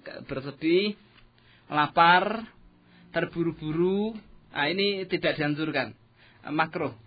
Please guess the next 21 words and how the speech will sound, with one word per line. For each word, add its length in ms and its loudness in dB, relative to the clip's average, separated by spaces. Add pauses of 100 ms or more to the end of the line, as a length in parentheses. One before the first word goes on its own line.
(220)
ya, 160 -10
makruh. 400 -10 (400)
Eh, 480 -4
hubungan 480 -4
suami 320 -4
istri 480 0 (640)
itu 320 -4
dijauhi 720 0
di, 240 -2 (320)
eh, 480 -4
saat-saat 480 -2
seperti 320 -6
ini. 400 -4
Pertama, 720 0 (480)
pas 240 2
sedih. 480 -2 (880)
Kedua, 640 -6
pas 320 -6
lapar. 800 -4 (680)
Ketiga, 880 2
pas 160 2